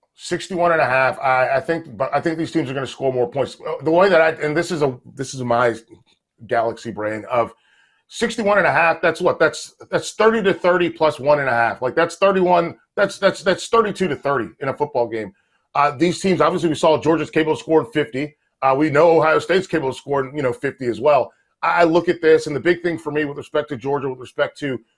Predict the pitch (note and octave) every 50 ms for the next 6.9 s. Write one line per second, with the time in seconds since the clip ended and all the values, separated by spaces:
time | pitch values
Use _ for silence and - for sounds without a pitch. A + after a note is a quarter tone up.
0 | _ _ - C3 C#3 D#3 D3+ C#3+ - - - D#3+ D#3+ E3+ D3+ D3 C#3+ C3+ C3 -
1 | _ _ _ _ _ _ - D3+ D3 - - - F3 G3 G3 G3 E3 F3+ E3+ D#3
2 | C#3 - - _ _ _ _ G#2 G#2+ D3+ E3 E3+ F3 F3+ E3+ E3 D3 - - -
3 | D#3+ D3+ C#3+ B2+ - - - E3 D3+ A2+ D#3 F3 E3+ G3 D#3 D3 - D#3 E3+ F3
4 | D#3+ D3 C3 A#2 G2 - _ _ _ _ _ _ - D#3 D#3 D3+ - - F3 F3
5 | E3 D3+ D3+ C#3+ C3+ - - - D#3 D3+ C#3+ C3+ A#2+ A#2+ - - - - C#3+ C#3+
6 | C#3 C3 C3+ A2 - B2+ A#2+ A#2 A#2 C3 C#3+ D3+ D#3+ D#3 - D#3+ D3+ B2+